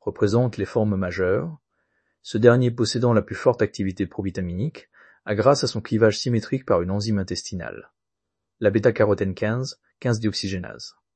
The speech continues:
Cette due conversion hépatique et intestinale fournit au chien le rétinol, vitamine A, nécessaire au maintien de la vision crépusculaire, à la spermatogenèse et à la différenciation des tissus épithéliaux. Au-delà de leur rôle de précurseur,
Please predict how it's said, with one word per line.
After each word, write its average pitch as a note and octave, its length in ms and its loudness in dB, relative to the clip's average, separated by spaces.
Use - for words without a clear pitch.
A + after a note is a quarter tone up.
Cette F#2+ 260 -4
due A#2 120 -4
conversion G#2+ 460 2
hépatique G2 460 -2
et F#2+ 60 -2
intestinale G2 680 -4
fournit G#2 280 -2
au F#2 60 -2
chien - 240 -4
le G#2 80 2
rétinol, G2 600 -4
vitamine F#2+ 500 -6
A, G#2 220 -8
nécessaire A#2 600 4
au G#2 40 -2
maintien G2 360 -2
de G#2+ 80 2
la F#2 80 0
vision G2 320 -4
crépusculaire, G2 920 -6
à - 60 -10
la F#2+ 80 -2
spermatogenèse G#2+ 880 -2
et A2+ 80 4
à A2 40 6
la G2 100 4
différenciation A2+ 760 -2
des G2+ 140 0
tissus - 520 -10
épithéliaux. A2+ 600 -4
Au-delà G#2+ 320 4
de C3+ 80 4
leur G2+ 160 4
rôle C3 260 0
de A#2 80 0
précurseur, - 800 -6